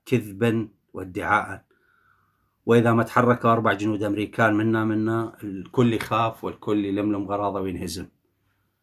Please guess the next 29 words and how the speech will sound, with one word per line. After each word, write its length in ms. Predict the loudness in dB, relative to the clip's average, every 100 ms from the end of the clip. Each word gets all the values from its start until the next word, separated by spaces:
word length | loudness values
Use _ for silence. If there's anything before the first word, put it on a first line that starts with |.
| _ _ _ _ _ _ -6
هذا 180 | -2 0
واقع 340 | -2 -2 -6
الحال، 360 | -4 -4 -4 -4
وهذا 240 | -6 -6
ما 140 | -6 -8
ن-، 100 | -8 -6
ما 100 | -6
نراه 300 | -4 -6 -8
اليوم. 300 | -8 -10 -12 _ _ -14
فهذا، 1000 | -12 -8 0 4 4 2 0 0 0 -2
هذا 360 | 2 2 4
الحال 580 | 2 2 4 6 6 4
لا 120 | 4
يمكن 240 | 4 2 -2
أن 120 | -2
يستمر 400 | -4 -6 -8 -10
الحقيقة، 600 | -14 -18 -16 -18 -16 -8
ولا 200 | 0 2
يمكن 220 | 2 0
القبول 400 | -4 -4 -4 -4
به، 300 | -4 -6 -6 _ _ _ _ _ _ _ _ _ _ _ _ _ 2
ولا 280 | 6 6 6
يمكن 260 | 2 0
الحديث 560 | 0 -2 2 2 2 -4
عن 160 | -6
انتخابات 880 | -6 -8 -6 -4 -2 0 0 0 -4
شرعية 520 | -8 -6 -4 -2 -2 -2
في 140 | -4
العراق 540 | -4 -2 0 0 0